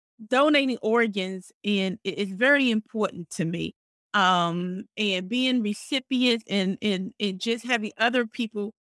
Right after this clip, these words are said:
being able to receive, um, it, it, it just does my heart good. So I'm, I'm just really happy that my best friend and her daughter, I call her my niece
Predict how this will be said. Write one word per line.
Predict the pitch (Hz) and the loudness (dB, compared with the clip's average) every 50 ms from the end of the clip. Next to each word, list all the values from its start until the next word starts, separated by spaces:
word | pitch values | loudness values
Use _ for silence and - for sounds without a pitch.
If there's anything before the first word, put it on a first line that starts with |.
| _ _ _ _ _ - | _ _ _ _ _ -2
being | 226 214 208 208 | 0 0 2 0
able | 196 190 185 196 | 0 -2 -4 -6
to | - - - 202 | -8 -8 -6 -4
receive, | 196 190 175 - - - 214 214 208 196 190 196 - _ _ _ _ - | -4 -4 -4 -6 -6 -4 -2 -2 -2 -2 -4 -8 -12 _ _ _ _ 0
um, | 196 190 175 175 170 175 170 175 - - _ - | 2 2 2 2 0 -2 -4 -8 -8 -10 _ -2
it, | 202 196 - - | 0 0 0 0
it, | 208 190 180 196 214 - _ | -2 -4 -4 -6 -8 -12 _
it | - 190 185 180 - _ _ _ _ | -6 -6 -6 -6 -8 _ _ _ _
just | - 247 233 202 190 | -6 -4 -4 -4 -4
does | - 208 190 202 190 | -2 -2 -2 0 0
my | 208 190 185 190 | -2 -2 -2 -2
heart | 208 214 196 175 175 180 - | 0 0 2 0 0 -2 -2
good. | 202 185 180 - - | -2 -2 -2 -2 -4
So | - 190 | -4 -2
I'm, | 190 226 277 294 269 - _ _ _ - | 0 2 2 0 0 -4 _ _ _ -2
I'm | 320 403 466 359 | 0 0 0 0
just | 339 311 - - | -2 -2 -2 -2
really | 240 254 302 311 311 302 | -2 0 2 2 4 4
happy | 247 285 254 254 254 - 269 247 | 2 2 0 0 -2 -2 0 2
that | 220 226 208 226 | 2 2 4 4
my | 233 226 | 4 4
best | 226 226 247 233 226 220 - _ - | 4 4 2 2 2 2 -2 _ -2
friend | 240 240 226 208 | 0 0 2 2
and | 208 | 2
her | 220 202 | 2 0
daughter, | 190 185 - 220 226 226 233 226 233 233 - _ _ _ - | 0 0 0 2 2 4 4 4 2 0 -2 _ _ _ -2
I | - 220 226 | 0 0 0
call | - 269 240 226 226 | 2 4 4 6 6
her | 226 | 4
my | 214 214 190 185 | 4 4 4 4
niece | 202 220 240 240 247 247 277 - - | 4 2 2 2 2 0 -2 -4 -8